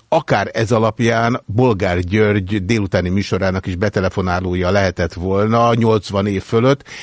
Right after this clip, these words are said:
és most nagyon igazságtalan vagyok veled szemben, mert volt benne egy-két olyan mozzanat,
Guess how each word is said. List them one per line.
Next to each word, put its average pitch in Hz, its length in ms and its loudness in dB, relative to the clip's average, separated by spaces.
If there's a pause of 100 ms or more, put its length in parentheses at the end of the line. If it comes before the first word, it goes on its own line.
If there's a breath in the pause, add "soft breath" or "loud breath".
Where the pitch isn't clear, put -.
(140 loud breath)
és 135 140 -2
most 147 220 0
nagyon 151 380 2
igazságtalan 117 800 0
vagyok 107 260 0
veled 113 260 2
szemben, 117 600 2
mert 110 260 0
volt 135 240 4
benne 127 300 0
egy-két 120 500 -2
olyan 117 280 2
mozzanat, 101 720 0